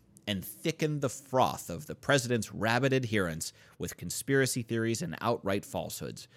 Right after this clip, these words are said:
Boy, is this overwritten. John Ralston continues, "I wrote a thing naming names of those who should be tainted for life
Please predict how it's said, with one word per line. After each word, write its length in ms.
Boy, 200
is 100
this 180
overwritten. 560
John 180
Ralston 340
continues, 460
"I 140
wrote 200
a 40
thing 340
naming 380
names 380
of 140
those 300
who 100
should 200
be 120
tainted 520
for 260
life 560